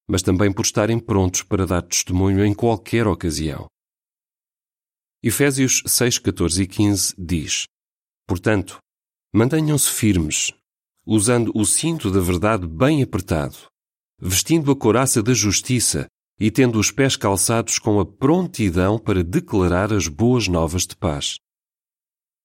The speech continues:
Por exemplo, eles podem dar testemunho quando estão a fazer compras ou quando estão no trabalho. Aqueles que trabalham em projetos de construção da organização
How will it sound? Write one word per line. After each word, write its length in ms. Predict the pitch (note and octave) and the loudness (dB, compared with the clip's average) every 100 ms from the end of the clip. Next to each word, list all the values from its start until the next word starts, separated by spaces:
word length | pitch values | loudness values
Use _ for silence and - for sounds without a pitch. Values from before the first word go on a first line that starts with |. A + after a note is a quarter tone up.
| _ _ _ _ | _ _ _ _
Por 120 | - G2+ | 0 2
exemplo, 480 | F#2 F2 D2+ A2 - _ _ _ - | 2 2 0 -4 -6 _ _ _ 0
eles 220 | G#2+ A2 | 2 2
podem 300 | - A2+ G#2 | 0 0 2
dar 160 | G2+ G2+ | 2 0
testemunho 720 | - - F#2+ F#2+ G2 A#2+ D3+ - | -2 -2 0 2 4 4 0 -4
quando 220 | - G2+ F#2 | -2 0 0
estão 200 | - F2 | 0 0
a 60 | |
fazer 320 | - E2+ F2 | 0 0 -2
compras 520 | - E3 E3+ E2+ - - | 0 0 0 -4 -4 -4
ou 120 | F2+ | -2
quando 200 | E2+ F2 | 0 0
estão 200 | - F2+ | 0 0
no 120 | E2+ | 0
trabalho. 500 | E2 F2+ A2 C3 D2 - _ _ _ _ _ _ _ _ | 0 0 0 -2 -4 -12 _ _ _ _ _ _ _ _
Aqueles 300 | G2 D#3 E3 | 0 2 2
que 100 | - | 0
trabalham 400 | - G#2+ A#2+ A2+ | -2 0 0 2
em 80 | F#2 | 0
projetos 500 | E2+ E2+ F2 G#2 - | 0 -2 0 0 -4
de 100 | - | -4
construção 640 | F#2+ F2+ - E2+ - D#2 | -2 -2 -2 -2 0 0
da 100 | D2+ | 0
organização 920 | E2+ B2 A2 F#2 D#2 D#2 - F2+ F#2 | 0 0 0 -2 -2 -2 0 0 0